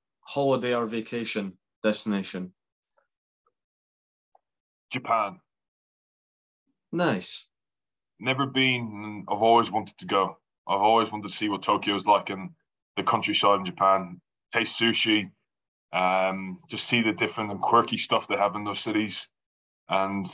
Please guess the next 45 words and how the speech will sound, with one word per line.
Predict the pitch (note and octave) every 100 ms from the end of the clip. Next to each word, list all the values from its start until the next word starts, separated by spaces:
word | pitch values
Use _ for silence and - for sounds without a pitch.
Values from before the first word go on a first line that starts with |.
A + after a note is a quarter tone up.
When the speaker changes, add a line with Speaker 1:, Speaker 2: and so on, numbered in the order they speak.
| -
Speaker 2:
all | G#2 G#2
that | G2
kind | - G2+
of | G2
stuff. | - G2+ -
So | G#2+ G2+ G2
Japan | - F2+ G#2+ G#2 -
for | -
sure. | F#2+ F2+ - _ _ _ _ _
Speaker 1:
Like, | A2 G#2+ -
like | A2+ G#2
the | G#2+
singing | - A#2 A2+
toilets | G#2 A#2 B2 A2 - -
and | F#2
all | F2+ F2 - _ _ _ -
that. | - _ A2
Speaker 2:
No, | A2 G#2
Speaker 1:
Apparently |
Speaker 2:
it's | G2+ -
the | -
B-days. | F#2 A2+ - F#2+ - _ _ -
The |
B-days, | F#2 A2 G#2+ F#2+
so | G2+
you | G2
don't | G2+
have | G2+
to | G2
wipe | G2 G#2+
yourself. | - A2 G#2 - - _ _ _ _ -
Speaker 1:
Yeah, | D#3+ D#3+ C#3 -
<laughs> | E3 F3+ D#3+
exactly. | F3 C#3 F3 C#3 - - A2 - - _ _
Press | C#3+ C#3
a | C3+
button | C#3 C#3 C3
and | B2
it |
does | B2 B2+
it |
all | B2 B2
itself | A2+ - C3 C3
for | C3+
you. | B2